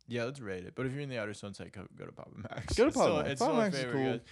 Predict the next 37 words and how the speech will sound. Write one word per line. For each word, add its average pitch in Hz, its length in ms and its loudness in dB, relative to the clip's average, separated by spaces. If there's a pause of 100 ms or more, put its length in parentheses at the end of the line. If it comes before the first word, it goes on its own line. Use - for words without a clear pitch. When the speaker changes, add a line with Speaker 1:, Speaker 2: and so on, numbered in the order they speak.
(140)
Speaker 1:
The 113 120 -2
veg-, 123 320 -6
the 113 100 -4
veggie 113 300 -4
burgers 127 260 -6
are 120 60 -8
good. 113 220 -4
They 113 60 -6
Speaker 2:
I - 20 -2
Speaker 1:
have 123 60 0
Speaker 2:
like 147 120 -2
the - 60 -6
people 131 340 0
who 101 80 2
Speaker 1:
Impossible 101 40 4
Speaker 2:
work 98 80 0
Speaker 1:
meat. 101 100 -8
Speaker 2:
there. 98 260 0 (320)
Speaker 1:
The, 113 240 -4
uh, 95 120 -8
people 127 280 -8
who 120 60 -4
work 120 160 -6
there 117 180 0
are 113 40 -4
nice. 113 320 -4 (500)
It's - 160 -10
by 104 140 0
the 101 80 -2
beach. 107 460 -12 (360)
Speaker 2:
Yeah. 101 180 -2 (520)
Speaker 1:
Um, 95 340 -8
Speaker 2:
You 101 60 0
ready? 127 160 0 (260)
Speaker 1:
yeah. 101 200 -6 (640)
Speaker 2:
Nine. 117 360 0 (600)
Speaker 1:
Nine? 113 400 -8